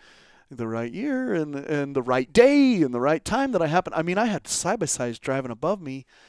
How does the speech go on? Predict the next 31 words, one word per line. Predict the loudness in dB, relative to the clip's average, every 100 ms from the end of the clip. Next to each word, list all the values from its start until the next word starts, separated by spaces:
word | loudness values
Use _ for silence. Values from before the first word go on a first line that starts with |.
| -20 -10
and | -2
I'm | -2
in | 0
this | -4 -6
draw, | -6 -2 0 2 0
real | -2 -6
choked | -6 -4 -4 -4
in | -8 -6 -12
draw | -6 -4 -2 -4
that's | -4 -6
got | -6 -6
great | -4 -6 -6
feed. | -8 -6 -8 _ -20 -20 -10
And | -6 -6 -6
these | -4
side-by-sides, | -2 -2 -2 -2 -2 -4
I'm | -8 -8
like, | -10 -10
you | -10
know, | -10 -12
the | -16 -10 -2
reason | -2 -2 -4
why | -6
I |
decided | -4 -4 -4 -4
to |
shoot | -8 -10
him, | -10
I |
was | -8
like, | -10